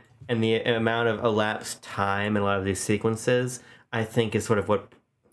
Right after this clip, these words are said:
throws up this, this barrier for me between my viewing and me really resonating with a lot of these sequences, because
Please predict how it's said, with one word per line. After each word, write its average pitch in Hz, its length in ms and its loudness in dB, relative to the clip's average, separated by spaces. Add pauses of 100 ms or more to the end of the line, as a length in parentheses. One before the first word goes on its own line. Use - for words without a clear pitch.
throws 107 380 2
up 101 200 0
this, 104 300 -2
this 104 280 -2
barrier 98 560 2
for - 140 -6
me 95 120 4
between 92 540 -2 (480)
my 123 240 2
viewing 147 480 4
and 107 360 2
me 110 160 2
really 104 180 2
resonating 104 400 2
with 98 100 -2
a 104 40 0
lot 104 60 2
of 101 60 0
these 98 120 -4
sequences, 113 540 0
because 120 500 -2